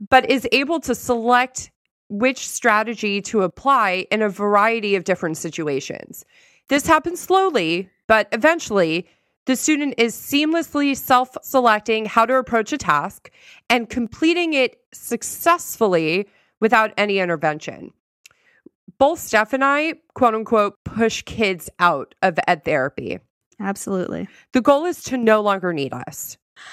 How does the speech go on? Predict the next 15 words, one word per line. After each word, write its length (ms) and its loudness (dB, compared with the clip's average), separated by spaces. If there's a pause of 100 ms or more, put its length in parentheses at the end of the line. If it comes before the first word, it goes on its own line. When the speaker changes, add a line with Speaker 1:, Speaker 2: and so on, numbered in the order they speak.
(520)
Speaker 2:
For 240 2
tutoring, 520 2
on 160 0
the 60 -2
other 240 0
hand, 520 -4 (380)
it 180 4
ends 280 2
when 120 0
the 80 2
student 560 -2
gets 260 0
over 640 0
a 60 2
hump 400 -2